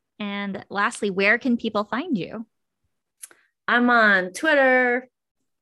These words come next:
Speaker 2: Instagram, Facebook at Sujata Day, but also please follow the movie at Definition Please, Instagram, Facebook, and then on Twitter, it's D E F N, please.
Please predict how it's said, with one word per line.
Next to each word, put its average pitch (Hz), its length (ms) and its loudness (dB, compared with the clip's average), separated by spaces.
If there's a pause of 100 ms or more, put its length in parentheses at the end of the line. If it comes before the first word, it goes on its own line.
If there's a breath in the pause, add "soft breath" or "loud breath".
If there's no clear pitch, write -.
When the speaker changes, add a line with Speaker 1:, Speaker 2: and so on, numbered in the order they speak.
Speaker 2:
Instagram, 233 640 -4
Facebook 220 480 -2
at 196 200 -2
Sujata 202 500 -2
Day, 190 420 -2
but 202 120 -2
also 196 340 -6
please 214 340 -4
follow 202 300 0
the 180 100 -6
movie 180 560 -4
at 180 240 -4
Definition 175 560 -6
Please, 185 580 -6
Instagram, 180 640 -6
Facebook, 175 600 -2 (360 loud breath)
and 180 140 -4
then 175 80 0
on 160 220 -2
Twitter, 165 400 -2
it's - 420 -8 (220)
D 175 300 -2
E - 60 -4
F 160 280 -4
N, 202 480 -4 (400)
please. - 640 -8